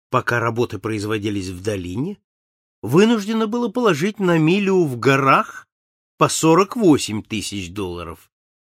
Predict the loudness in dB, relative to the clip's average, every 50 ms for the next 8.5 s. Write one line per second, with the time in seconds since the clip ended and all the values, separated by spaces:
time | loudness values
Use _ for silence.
0 | _ _ -6 -4 -4 -4 -4 -4 -4 -4 -4 -4 -4 -4 -4 -4 -2 -2 -2 0
1 | 0 0 0 0 -2 -4 -4 -4 -4 -4 -4 -4 0 0 0 0 -2 -6 -10 -8
2 | -6 -2 0 0 2 2 0 0 0 0 2 2 2 2 2 0 0 -2 -2 0
3 | 2 2 4 4 2 2 0 -4 -8 -10 -12 -14 _ _ _ _ _ _ 2 2
4 | 4 2 2 0 0 -2 2 2 2 4 6 6 6 6 6 6 4 2 2 0
5 | -2 -2 0 0 0 -2 -4 -8 -8 -6 -6 -6 -6 -6 -4 -4 -4 -4 -4 -4
6 | -4 -2 -2 -2 -4 -4 -4 -6 -6 -4 -4 -4 -2 -2 -2 0 0 0 -2 -2
7 | -4 -4 -4 -4 -4 -4 -4 -4 -4 -4 -4 -6 -8 -6 -4 -4 -4 -4 -6 -8
8 | _ -12 -14 -14 -12 -16 -20 -20 -20 _